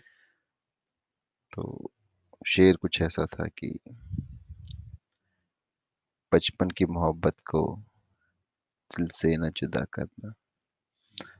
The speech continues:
जब याद मेरी आए, मिलने की दुआ करना। देखिए, दुआ में बहुत असर होता है।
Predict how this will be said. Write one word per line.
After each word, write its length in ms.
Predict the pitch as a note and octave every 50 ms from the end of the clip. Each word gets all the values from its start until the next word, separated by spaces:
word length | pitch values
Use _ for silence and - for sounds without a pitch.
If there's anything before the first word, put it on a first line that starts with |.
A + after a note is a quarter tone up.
| _ _ _ _ -
जब 160 | - - E2+ D#2+
याद 340 | E2 E2+ F2 F2+ F2+ F2+ F2 - -
मेरी 360 | E2 D#2 D#2 D#2 D2+ - -
आए, 260 | - - - - - - - - - _ _ - _ - -
मिलने 400 | D2+ D#2 D2 D2 D2 C#2+ C2+ C2
की 160 | - - -
दुआ 280 | - - - - - -
करना। 400 | - - - - - - A#2 A#2+ - - _ _ _ _ _ - - - - - - - - - - - - _ - - _ _ _ _ _ - _ _ _ _ _ _ _ _ _ _ _ _ _ _ _ _ _ _ _ _ _ _ _ -
देखिए, 140 | F2+ G2 F#2+
दुआ 280 | E2+ F#2 F2+ F2+ F#2+
में 120 | G2 G2 F2+
बहुत 200 | E2+ F2 - -
असर 180 | - - -
होता 380 | - - - - - - - -
है। 160 | A2 A#2 A2+